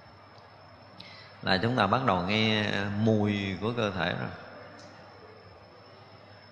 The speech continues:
Cá tanh không bằng đâu. <laughs> Tới lúc này là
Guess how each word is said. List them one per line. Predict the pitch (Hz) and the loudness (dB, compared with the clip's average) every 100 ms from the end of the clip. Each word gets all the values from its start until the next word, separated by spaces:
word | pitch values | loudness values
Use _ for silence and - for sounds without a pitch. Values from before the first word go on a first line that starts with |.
| - - - - - - - - | -20 -20 -20 -20 -20 -20 -14 2
Cá | 117 156 175 | 4 6 4
tanh | 123 117 | 2 2
không | 120 139 | -2 2
bằng | 92 95 98 | 2 0 -2
đâu. | 117 117 82 - - - - - - 104 - | -2 -2 -4 -8 -14 -16 -14 -14 -10 -8 2
<laughs> | 139 - 127 131 131 127 120 110 104 | 2 6 6 6 4 4 4 4 4
Tới | 123 | 4
lúc | 127 139 | 2 -2
này | 95 | -2
là | 87 | -2